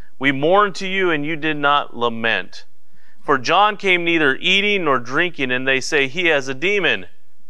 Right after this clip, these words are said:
The Son of Man came eating and drinking, and they say, 'Look, a glutton and a winebibber, a friend of tax collectors and sinners.'" So John the Baptist came one way, Jesus came another way, the Apostle Paul here is coming in.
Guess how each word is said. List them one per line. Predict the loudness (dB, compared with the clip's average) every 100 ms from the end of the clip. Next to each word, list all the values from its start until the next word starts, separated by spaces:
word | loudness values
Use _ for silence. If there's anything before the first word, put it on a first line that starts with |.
| -6 -6 -4
The | -4
Son | 0 2 2
of | 2
Man | 0 0
came | 0 -2 0
eating | 0 0 0
and | 0
drinking, | 0 -2 -2 -2
and | 0
they | 0
say, | 0 0 0
'Look, | 2 2 2 -2 -8 -8 -8 -6 -2
a | -2
glutton | 2 2 4 2
and | 0 0
a |
winebibber, | 2 2 2 0 0 0 0 -2 -4 -6 -8 -2
a | -2
friend | 2 2 2
of | 0 -2
tax | 0 0 0 -4
collectors | 0 0 0 -2 -2 -2 -4 -6 -6 -6 -6 -6 -6 -6 -2
and | -2 -2
sinners.'" | -4 -2 -2 -2 -4 -6 -8 -8 -6 -6 -6 -6 -8 -8 -8 -8
So | -4 -2
John | 2 2 2
the | 0
Baptist | 0 0 -2 -6
came | -4 -4 0
one | -2 0
way, | -2 -2 -2
Jesus | -2 0 0 -2 -4
came | -4 -4 -4
another | 0 0 2
way, | 0 0
the | 0 -2
Apostle | 2 0 0 -4
Paul | -2 2 2
here | 2 -2
is | -2
coming | -6 -6 -6 -4
in. | -6 -6 -8